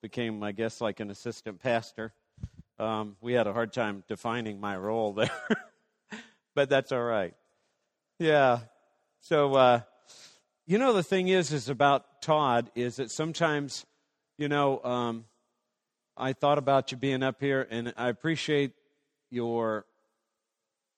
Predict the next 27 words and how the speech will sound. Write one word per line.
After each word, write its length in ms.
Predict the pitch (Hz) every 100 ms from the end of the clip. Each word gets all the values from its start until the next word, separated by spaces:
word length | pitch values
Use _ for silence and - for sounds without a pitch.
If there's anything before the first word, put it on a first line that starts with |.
| _ _ _ _ _ _ _ _ _ _ 78 -
confidence 720 | 147 147 143 147 131 117 131
in 100 | 113
the 80 | 101
Lord 380 | 98 78 73 _ _ _ _ _ _ _ _ _ _ _ _ _ _ _ _
because 340 | 123 147 131 -
he 140 | 131
doesn't 320 | 147 151 160
put 160 | 151 151
on 160 | 147 131
a 40 |
bunch 280 | 131 127 127
of 100 | 113
airs. 380 | 123 104 98 -
He 100 | 117
could 160 | 147
have 80 | 143
come 180 | 147 143
over 320 | 143 123 135
overtly 580 | 151 147 127 180 175 175
religious 640 | 160 143 139 127 139 123 135
and 200 | 120 113
given 240 | 127 131
us 160 | 123 -
some 160 | 131 120
sort 260 | 135 127
of 120 | 120
pious 640 | - 123 120 120 117 -